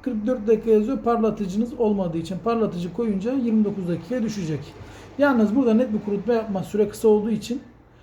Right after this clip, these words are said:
biraz ıslak çıkabilir burada bulaşığınız. Gene ilk üç programda Eco, Auto, tencere tavalarda kullanacağınız üç tane özellik var. Ekstra hijyen, ekstra durulama,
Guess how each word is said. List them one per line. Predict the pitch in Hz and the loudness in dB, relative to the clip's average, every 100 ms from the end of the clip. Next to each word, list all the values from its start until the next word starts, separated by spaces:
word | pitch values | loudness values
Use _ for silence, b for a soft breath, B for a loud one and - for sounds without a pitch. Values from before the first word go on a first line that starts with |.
| b b b - - _ _ - | b b b -20 -20 _ _ -4
biraz | 247 240 226 | 2 2 2
ıslak | 254 214 220 214 | -4 -4 -4 -4
çıkabilir | - 202 180 170 | -4 -2 -2 -2
burada | 151 147 143 | -2 -4 -4
bulaşığınız. | 143 - 139 117 - - B B B B | -4 -6 -8 -10 -12 -20 B B B B
Gene | 233 277 277 | 2 2 0
ilk | 277 269 | 0 0
üç | 294 254 - | 0 -2 0
programda | 226 214 202 180 170 156 - - | 2 2 2 -4 -6 -8 -12 -6
Eco, | 254 240 208 214 | -4 -2 -4 -2
Auto, | 240 233 233 254 240 - - | -2 0 -2 -6 -6 -12 -6
tencere | 233 196 208 208 | -4 -2 -2 -2
tavalarda | 202 196 185 170 196 214 | 0 0 0 -2 -4 -4
kullanacağınız | 214 196 190 170 175 196 220 - | -4 -4 -4 -4 -4 -2 -4 -2
üç | 226 - | -6 -4
tane | 190 190 | -2 -2
özellik | 196 165 170 151 143 | -2 -2 -2 -2 -4
var. | 202 226 - B B B B B | -6 -6 -12 B B B B B
Ekstra | 262 262 - 233 | -2 -2 2 2
hijyen, | 185 180 180 240 285 - _ _ - _ - | 2 0 0 -2 -4 -16 _ _ -20 _ -8
ekstra | 247 226 247 220 | -4 -2 2 2
durulama, | 208 226 240 240 269 | 2 2 2 0 -2